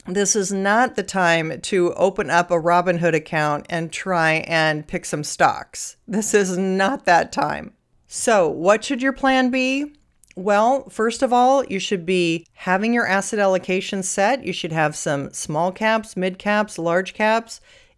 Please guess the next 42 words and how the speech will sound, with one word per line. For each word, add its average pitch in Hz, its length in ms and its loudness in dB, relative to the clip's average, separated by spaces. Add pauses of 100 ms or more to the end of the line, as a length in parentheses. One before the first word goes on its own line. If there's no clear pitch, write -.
international 185 600 -2
emerging 196 380 -2
markets, 196 760 -2 (200)
some 156 280 -6
real 196 200 0
estate 214 340 0
if 208 140 -2
you 208 140 -2
want, 202 400 0
some 151 200 -6
bonds 180 360 -2
if 208 160 -6
you 208 100 -2
want. 202 380 0 (200)
And 240 340 0
our 190 200 0
sector 240 440 -2
funds 233 380 2
have 220 80 -4
been 175 160 -2
doing 175 360 -2
really 175 360 0
well. 175 580 2
I 170 160 -4
just 175 320 -8
did 180 360 4 (100)
a 160 220 0
podcast 175 640 -2
about 160 280 2
how 170 200 -2
G 180 280 -6
D 175 180 -2
X 160 320 0
is 165 200 -6
significantly 190 1000 -4
outperforming 185 720 -2
the 170 100 -2
S 175 200 -2
and 180 80 -6
P 175 140 -4
five 156 300 -2
hundred. 196 440 -2